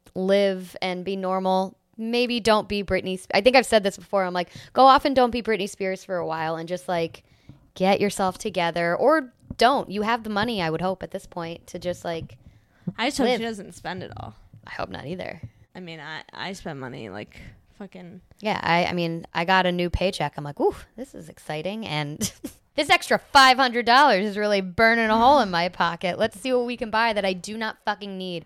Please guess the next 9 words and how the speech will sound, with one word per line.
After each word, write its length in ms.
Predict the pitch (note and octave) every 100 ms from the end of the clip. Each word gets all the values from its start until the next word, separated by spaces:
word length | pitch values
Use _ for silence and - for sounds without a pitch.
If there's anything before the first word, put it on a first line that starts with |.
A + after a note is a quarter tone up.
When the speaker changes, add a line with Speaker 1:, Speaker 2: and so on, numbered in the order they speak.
| - - -
Speaker 1:
I 60 |
can't 200 | G#3 A3+
imagine 400 | G#3 F#3 F#3 F#3+
having 320 | F#3 F#3 F#3
millions 540 | E3+ E3+ F3 E3 E3+ D#3+
and 180 | D#3+ D#3+
millions 400 | D#3 D#3 D3 D3+
of 120 | D3+
dollars. 580 | C#3+ C3+ C#3 G#2+ -